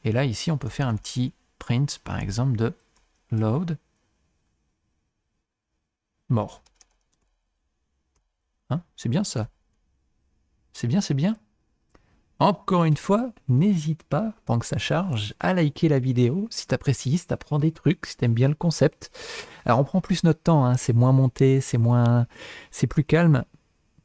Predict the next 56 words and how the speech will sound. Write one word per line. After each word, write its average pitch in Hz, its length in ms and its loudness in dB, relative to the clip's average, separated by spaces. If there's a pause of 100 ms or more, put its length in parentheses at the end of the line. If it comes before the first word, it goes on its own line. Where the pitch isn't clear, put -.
(140)
Mais 147 80 4
en 180 40 6
même 175 140 4
temps, 151 340 4
euh, 117 680 4
c'est - 160 -6
toujours 160 260 2
un 127 60 4
petit 123 160 -4
peu 147 160 0
dans 131 120 4
l'esprit 120 420 0
que 120 160 0
j'ai 107 200 0
de 120 60 -6
cette 117 180 -4
chaîne-là, 120 360 2
de 123 120 0
te - 140 -4
montrer 127 280 2
vraiment 117 420 2
que, - 160 -2
euh, 120 220 4 (680)
bah, 113 140 4
développeur, 120 580 2
euh, 104 320 0 (1000)
il 113 80 0
y - 20 2
a - 20 2
des 98 60 2
fois - 160 -4
tu - 160 -4
galères 110 300 2
un 98 120 0
peu 165 200 -4
à 127 40 0
chercher - 320 -4
des 110 120 -2
trucs, - 320 -6
tu - 120 -14
vois, 120 180 0 (180)
qui - 100 -12
sont 113 160 -2
des 101 100 2
trucs - 300 -6
cons 151 300 0 (200)
ou 123 80 0
des 107 100 0
fautes 113 240 -4
de 113 100 0
frappe. - 400 -6
Et 123 140 -2
là, 131 260 0 (480)
ting, 269 460 4 (260)
load 143 300 4
mort. 131 460 2